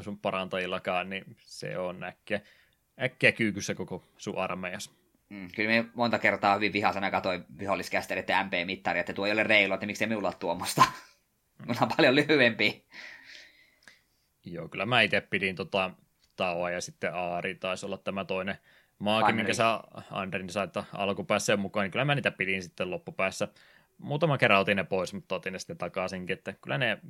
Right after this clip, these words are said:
Speaker 1: suht hyvältä, hyvinä pysyy loppuun asti. Ihan viimeiset kaksi chapteria, niin väittäisin, että sun perus melee hakkurit siellä rupeaa jo tekemään niin paljon, äh, single target vahinkoa, että se ei nyt enää niin välttämättömyys ole se, että sä pystyt useampaan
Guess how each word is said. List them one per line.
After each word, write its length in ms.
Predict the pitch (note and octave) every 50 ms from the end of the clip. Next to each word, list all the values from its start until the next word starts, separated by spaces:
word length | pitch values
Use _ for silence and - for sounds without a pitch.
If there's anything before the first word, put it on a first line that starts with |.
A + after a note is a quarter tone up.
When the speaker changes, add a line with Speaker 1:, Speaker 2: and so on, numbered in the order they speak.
| - _ _
Speaker 1:
suht 580 | - - - - - - C#3 C#3 C3+ - -
hyvältä, 320 | - A2 G#2+ G#2 G#2 G2+ - - - - - - _ _ -
hyvinä 320 | B2+ B2+ C#3+ D3 C3+ A2+
pysyy 340 | - - A2 - A2+ G2+ F#2+
loppuun 400 | G2 F#2 F2+ - _ - G2 F#2
asti. 320 | F#2 - - G#2 G2+ - _
Ihan 560 | - B2+ B2 D#3 D3 C#3 B2+ A2+ A2 G2+ F2+ F2 - - -
viimeiset 480 | G2+ G2 G2 G2 F#2+ F#2 F#2+ G2 - -
kaksi 320 | - F#2 - - - -
chapteria, 600 | - F#2+ F2+ - - - G#2 F#2 G2+ G2 F#2+ F#2
niin 180 | F#2+ F#2 F#2 E2+ -
väittäisin, 500 | G#2 F#2+ F#2 F#2 - - G#2 G2+ G2+ G#2+
että 180 | E2+ - G#2 G2+
sun 280 | G#2+ G#2+ G2+ G2+ G2 - - - - - _ _ -
perus 480 | G#2 G2 G2+ G2 G2 - - - - _ _ _ _ - - - - - - - - - _ - - - _ -
melee 540 | G2+ F#2 F2+ F#2 F#2 F#2 F#2+ F#2+ F#2+ G2+ - _ _ _ _ _ _ _ _ _ _ _ -
hakkurit 540 | - G#2+ G#2 - - - A#2 G#2 G#2+ G2+ -
siellä 260 | A2 G#2 G2+ G#2 G2+
rupeaa 260 | G2+ F2 - G#2+ G2+
jo 80 | G2 F2+
tekemään 500 | - F#2+ - G2+ G2 F#2+ F#2+ F#2+ F#2 F#2
niin 140 | F2+ F2
paljon, 240 | - G2 G2 F#2 F2+ - - - - - - - - _ _ - -
äh, 60 | - - _ _ _ - - G2+ G2 G2 G2
single 320 | - - A2 G2+ G2 G2
target 380 | - G#2+ G#2 G2+ G#2 G#2 - -
vahinkoa, 460 | G#2 F#2+ G#2 G2+ F#2 - G2+ G2 F#2+
että 180 | F#2 - F#2+
se 100 | F2+ G2 F#2+
ei 60 | F#2+
nyt 140 | F2+ - G#2
enää 260 | F#2+ F#2+ F#2+ F#2+ F#2+
niin 320 | F#2+ F#2+ G2+ G#2 G#2+ G2+
välttämättömyys 800 | G2+ G2+ G2 F#2 - - G2+ G2 F2+ - - G2 F#2 F#2+ F#2 -
ole 140 | F#2 F2+ F2+
se, 140 | F2 - F#2+
että 160 | E2 - F#2+
sä 140 | E2+ F2+ E2+ -
pystyt 300 | F#2 F2 - F2+ E2 -
useampaan 540 | F2+ - F#2+ F2+ E2+ E2+ - G2 F#2+ F#2